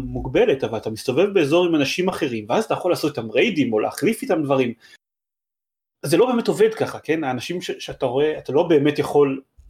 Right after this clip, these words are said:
לעשות איתם ישירות משהו, אתה צריך לפתוח בקשה ולהחליף איזשהו קוד, זה יותר מסורבל,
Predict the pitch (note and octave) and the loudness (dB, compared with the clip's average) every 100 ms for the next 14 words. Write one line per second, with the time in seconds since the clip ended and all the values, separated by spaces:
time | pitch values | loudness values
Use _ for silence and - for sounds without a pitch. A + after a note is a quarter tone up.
0 | - C3+ - D3+ C#3+ C3 B2 - C#3+ A2+ | -4 -4 -4 -4 -4 -4 -4 -4 -4 0
1 | A#2+ F#3 - A3 A3+ C4+ E3+ - - A#2+ | 0 0 -2 -4 -2 -2 -2 -4 -10 -6
2 | C#3+ - - _ _ _ - - - F2+ | -6 -8 -18 _ _ _ -20 -20 -12 -10
3 | - C3 A#2+ - - - - C4+ E3+ C3 | -2 -2 -2 -6 -12 -6 0 2 2 0
4 | A#2+ D3 C#3+ C3 - A#2+ - A3 C3+ A#2 | -2 -4 -4 -4 -4 -6 0 -2 -2 -4
5 | F3 F3+ F3+ - B2+ A2 G#2+ A#2 | -2 -2 -2 -6 -6 -2 -2 -2